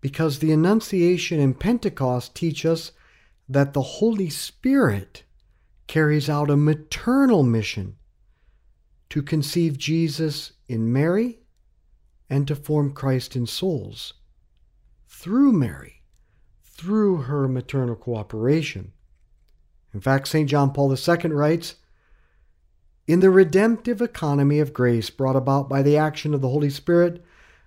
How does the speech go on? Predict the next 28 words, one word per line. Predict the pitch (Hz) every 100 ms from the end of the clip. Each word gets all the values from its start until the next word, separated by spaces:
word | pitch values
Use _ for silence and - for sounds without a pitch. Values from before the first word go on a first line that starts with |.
| _
there | 156 185
is | 185
a | 196
unique | 196 190 196 247 254 -
correspondence | - 151 143 139 - 156 175 208 143 113 110
between | - - - 151
the | 143
moment | 143 165 208 214 185
of | 147
the | 160
incarnation | 160 147 151 135 135 147 147 - 147
of | 123
the | 127
Word | 151 180 196 196 - _ _ _ _ -
and | 160
the | 151
moment | 156 156 139
of | 123
the | 117
birth | 127 123 120
of |
the | 117
Church. | - 190 175 - - - _ _ _ _ _ _ _ -
And | 104
the | 113
person | - 160 - 156
who | 135 139
links | 143 135 160 214 208 -